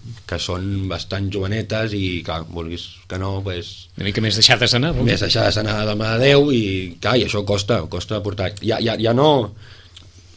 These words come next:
Speaker 1: o sigui... Com ho explico, això, perquè no s'enfadin? <laughs> O sigui, costa de, de, de, de que et fain cas tot un grup de gent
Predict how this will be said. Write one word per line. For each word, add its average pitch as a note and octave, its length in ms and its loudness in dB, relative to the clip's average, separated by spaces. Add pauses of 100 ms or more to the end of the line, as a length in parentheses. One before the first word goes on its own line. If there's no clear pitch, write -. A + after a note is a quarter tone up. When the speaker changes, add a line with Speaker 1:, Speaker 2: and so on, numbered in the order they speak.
(420)
Speaker 1:
o D#2+ 120 -6
sigui... F2+ 540 -6 (1120)
Com F#2 180 -4
ho F2+ 40 -4
explico, - 280 -8
això, E2 120 -10
perquè E2 200 -6
no E2 320 -6
s'enfadin? D#2 520 -6
<laughs> - 80 4 (800)
O - 120 -6
sigui, A2 300 0 (540)
costa A#2+ 340 0
de, B2+ 180 6
de, B2 200 4 (220)
de, G#2+ 180 -4 (500)
de F2+ 160 -8
que F#2+ 100 -4
et F#2+ 60 -8
fain B2 220 2
cas B2+ 500 2 (160)
tot G#2 220 -2
un A2 120 0
grup G#2+ 240 2
de A#2 80 4
gent B2+ 380 6